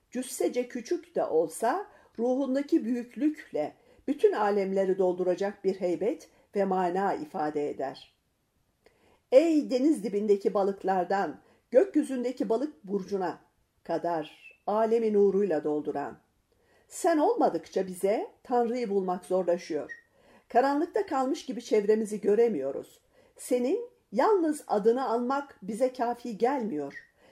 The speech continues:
Kişi yüzlerce defa "şeker" diyecek olsa, nasıl şekerin kendisini ağzına almadıkça onun tadını duyamazsa, biz de sensiz ruhani tatları bile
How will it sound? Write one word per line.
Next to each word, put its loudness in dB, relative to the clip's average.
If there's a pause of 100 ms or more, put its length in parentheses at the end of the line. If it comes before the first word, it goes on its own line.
(160)
Kişi -6
yüzlerce 0
defa -2 (220)
"şeker" -2 (240)
diyecek -2
olsa, -4 (280)
nasıl 4
şekerin 0
kendisini -4 (640)
ağzına 2
almadıkça 0 (260)
onun 4
tadını 4
duyamazsa, 0 (360)
biz -2
de 0 (240)
sensiz -4 (320)
ruhani 0
tatları 0
bile -4